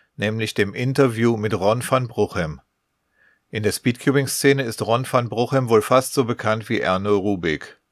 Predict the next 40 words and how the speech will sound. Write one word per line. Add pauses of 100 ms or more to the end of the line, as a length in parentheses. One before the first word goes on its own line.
(420)
Er
ist
einer
der
beiden,
die
zweitausendvier
die
World
Cube
Association
gegründet
haben. (480)
Aber
schon
vor
der
offiziellen
Gründung
der
W
C
A (260)
gab
es
zweitausenddrei
schon
die
ersten
beiden
Competitions
überhaupt (360)
und
an
beiden
hat
Ron
als
Delegate
teilgenommen,